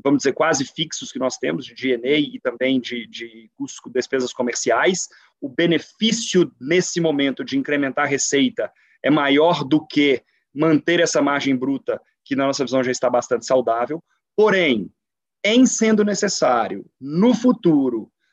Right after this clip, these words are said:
a, a, um incremento de margem em função, a, a, de um incremento mais expressivo de custos, que não é o caso no momento atual, mas pode vir a ser, a gente não,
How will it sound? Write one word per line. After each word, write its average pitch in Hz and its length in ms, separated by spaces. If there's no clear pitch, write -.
a, 139 540
a, - 40
um 156 140
incremento 165 540
de 139 100
margem 139 400
em 131 40
função, 139 580
a, 131 360
a, 131 40
de 123 180
um 147 60
incremento 143 480
mais 139 220
expressivo 127 440
de 120 120
custos, - 480
que - 100
não 185 260
é 185 60
o 180 80
caso 151 400
no 139 140
momento 135 340
atual, 123 300
mas 127 180
pode 180 420
vir 135 220
a 127 60
ser, 170 320
a 131 40
gente 135 240
não, 143 160